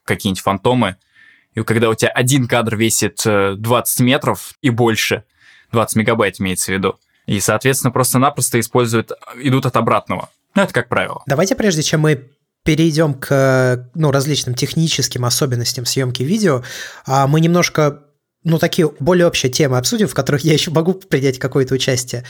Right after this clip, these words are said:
Speaker 2: Вот насколько я понимаю, вот, э, фотограф, да, он делает один статичный кадр. У тебя есть определенный запечатленный момент – в конкретной фазе. Что было до или после, мы можем только домысливать. Это уже работа, которую на себя берет зритель.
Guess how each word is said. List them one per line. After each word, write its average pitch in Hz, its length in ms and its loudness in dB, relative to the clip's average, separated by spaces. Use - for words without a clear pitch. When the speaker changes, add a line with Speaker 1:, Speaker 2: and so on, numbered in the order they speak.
Speaker 2:
Вот 143 120 0
насколько 185 460 2
я 180 100 4
понимаю, 135 540 0
вот, 131 200 -2
э, 160 180 -2
фотограф, 117 520 0
да, 156 140 2
он 175 140 2
делает 196 340 2
один 151 260 -2
статичный 156 580 -2
кадр. - 380 -4
У 160 80 2
тебя 165 200 2
есть 151 400 2
определенный 143 640 2
запечатленный 131 640 0
момент – 202 460 0
в 139 560 2
конкретной 175 460 0
фазе. 120 440 -2
Что 180 220 -2
было 170 240 4
до 190 180 2
или 160 140 2
после, 233 400 0
мы 147 100 0
можем 190 260 0
только 165 280 0
домысливать. 135 600 0
Это 147 140 0
уже 139 180 0
работа, 147 340 0
которую 135 300 -2
на 131 60 0
себя 143 260 0
берет 139 240 2
зритель. 127 380 -4